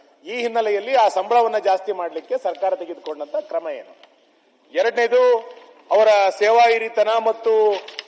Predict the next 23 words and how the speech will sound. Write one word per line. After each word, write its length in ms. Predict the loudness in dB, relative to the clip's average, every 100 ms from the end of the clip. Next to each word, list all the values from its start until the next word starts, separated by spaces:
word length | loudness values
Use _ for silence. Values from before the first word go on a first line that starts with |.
| -2
ಅವರ 240 | 2 4
ಅನುಭವವನ್ನ 600 | 6 4 2 4 4 4
ಆಧರಿಸಿಕೊಂಡು 1000 | 2 2 0 -2 -6 -8 -8 0 0 0
ಪಿ 160 | -2 -10
ಯು 160 | -8 -6
ಸಿ 120 | -4
ಮೌಲ್ಯಮಾಪನಕ್ಕೂ 880 | -2 2 2 0 -2 -2 -8 -10 -10
ಕೂಡ 180 | -2
ಅವ್ರನ್ನ 240 | 0 0 -2 -6 -8 -14 -18 -4
ಪರಿಗಣಿಸಬೇಕು 720 | -2 0 -2 -4 -6 -8 -8
ಅನ್ನುವಂತ 320 | -10 -8 -6
ಮನವಿಯನ್ನ 500 | -4 -4 -4 -6 -4
ಅವ್ರು 180 | -2 -2
ಈಗಾಗಲೇ 300 | 0 -2 -2
ಕೊಟ್ಟಿದ್ದಾರೆ. 560 | -8 -10 -8 -10 -10 -18 _ _ _ -2
ಆ 160 | 2
ಹಿನ್ನೆಲೆಯಲ್ಲಿ 580 | 2 0 -2 -2 -4 -6
ಸರ್ಕಾರ 380 | -4 -2 0 2
ಯಾವ 180 | 2 0
ರೀತಿಯಾದಂತ 420 | 0 -2 -4 -2
ಕ್ರಮಗಳನ್ನ 500 | -6 -6 -6 -6 -6
ತೆಗೆದುಕೊಂಡಿದೆ 600 | -8 -12 -14 -14 -14 -14
ಅಂತ. 180 | -14